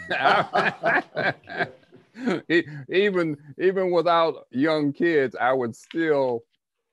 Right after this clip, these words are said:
own a minivan. And I do not think crossovers replaced minivans, or they're trying to replace minivans. I don't think crossovers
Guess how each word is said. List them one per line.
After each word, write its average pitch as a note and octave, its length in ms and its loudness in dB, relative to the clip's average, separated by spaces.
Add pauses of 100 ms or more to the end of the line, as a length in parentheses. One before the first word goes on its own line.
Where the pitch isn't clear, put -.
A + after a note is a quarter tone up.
(200)
own B2 300 -2
a A2 60 -6
minivan. F#2+ 560 -8 (120)
And G#2+ 220 -8
I D#3 200 2
do C#3 280 0
not C#3 260 -2 (220)
think B2 260 -4 (120)
crossovers G2+ 1040 -4
replaced G2 800 -8 (1080)
minivans, E2+ 680 -10
or F2+ 80 -6
they're F#2 120 -2
trying A2+ 360 -8
to F2 60 -10
replace E2 500 -12
minivans. D#2 420 -18 (880)
I - 80 -4
don't C3 180 -4
think C3 280 -6
crossovers G#2+ 920 -4